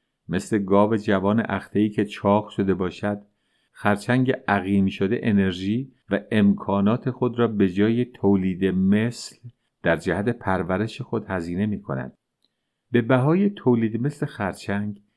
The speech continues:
انگل غذای زیادی به دست می‌آورد. خیلی شبیه همان داستانی است که من در مورد نوسما، انگل سوسک آرد و برای کرم تخت در حلزون تعریف کردم. در این هر سه مورد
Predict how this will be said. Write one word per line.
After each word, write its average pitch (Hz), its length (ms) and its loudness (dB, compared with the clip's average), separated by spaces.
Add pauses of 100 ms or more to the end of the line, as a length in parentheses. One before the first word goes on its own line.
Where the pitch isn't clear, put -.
(320)
انگل 123 380 2 (180)
غذای 123 540 2
زیادی 110 480 0
به 87 100 -2
دست 69 320 -4
می‌آورد. 57 560 -10 (480)
خیلی 95 340 -2
شبیه 104 460 -2
همان 110 280 0
داستانی 98 520 2
است 113 120 -4
که 104 100 0
من 98 180 0
در 101 160 0
مورد 95 220 -4
نوسما، 98 840 -2 (340)
انگل 98 340 0
سوسک - 380 -8
آرد 110 560 -2 (420)
و 90 80 0
برای 98 420 2
کرم 110 400 0
تخت 107 460 -6
در 98 160 -2
حلزون 92 520 -2
تعریف 65 420 -6
کردم. - 400 -8 (1120)
در 131 140 2
این 175 200 4
هر 147 160 2
سه - 180 -4
مورد 90 360 -2